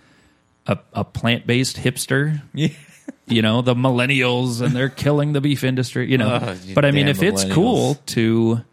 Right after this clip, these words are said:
Speaker 1: buy local food and shop at local shops and support local farms,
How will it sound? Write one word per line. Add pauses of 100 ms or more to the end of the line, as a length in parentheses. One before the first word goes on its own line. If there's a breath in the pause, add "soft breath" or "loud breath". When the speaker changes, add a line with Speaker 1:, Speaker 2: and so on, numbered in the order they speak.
(760 loud breath)
Speaker 1:
buy
local
food
and
shop
at
local
shops
and
support
local
farms,